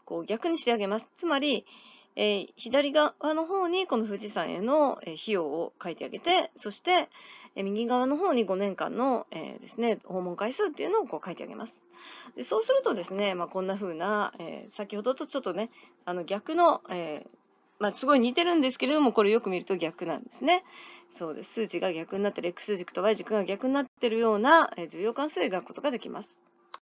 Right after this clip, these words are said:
で、ちょっとここでですね、あの、募集団という考え方について、えー、あの、もう一度ですね、が文字、文字で起こしてありますので、えー、しっかりとここで見てください。まずですね、私たちが観察できたデータ、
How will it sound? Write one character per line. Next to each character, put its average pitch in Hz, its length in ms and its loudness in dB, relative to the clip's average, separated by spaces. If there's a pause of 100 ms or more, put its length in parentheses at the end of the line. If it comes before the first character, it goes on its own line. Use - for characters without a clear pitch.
(1000)
で、 226 60 -8
ち 392 100 6
ょ 453 40 10
っ - 20 10
と 392 100 10
こ 254 140 6
こ 330 80 10
で 466 60 10 (100)
で 339 80 10
す 220 140 -2
ね、 202 280 6
あ 165 100 4
の、 175 280 0 (280)
募 196 120 0
集 403 160 4 (120)
団 427 140 8
と 226 100 0
い 190 40 -2
う - 20 -6
考 202 220 0
え 202 60 2
方 214 200 0
に 165 80 -2
つ 170 160 -8
い 156 60 -4
て、 247 400 6
え 165 160 -6
ー、 160 180 -12 (140)
あ 170 100 -4
の、 160 140 -8
も 220 160 4
う 294 40 6
一 277 140 -2
度 247 140 4
で 175 80 -12
す - 100 -16
ね、 165 240 -6
が 156 100 0
文 233 200 4
字、 254 180 0
文 247 160 4
字 196 140 0
で - 60 -2
起 175 100 -4
こ 247 100 4
し 254 60 4
て - 80 2
あ - 40 6
り - 60 -6
ま - 100 -10
す - 120 -12
の 165 100 -6
で、 240 260 6 (320)
え - 40 -12
ー、 - 20 -6
し - 140 0
っ - 20 -20
か 277 80 0
り 247 80 0
と 180 80 -6
こ - 120 -10
こ 165 100 -6
で 160 80 -8
見 175 80 -6
て 147 100 -6
く - 60 -16
だ 160 100 -8
さ 214 180 0
い。 - 120 -4 (360)
ま 339 140 4
ず 427 60 -10
で 466 100 4
す - 140 -2
ね、 202 160 4
私 208 240 0
た 440 100 -4
ち 392 120 -2
が 233 100 4
観 226 220 -2
察 254 220 -8
で 285 100 -2
き - 60 -10
た 185 120 -2
デ 208 200 0
ー 202 40 -16
タ、 - 180 -4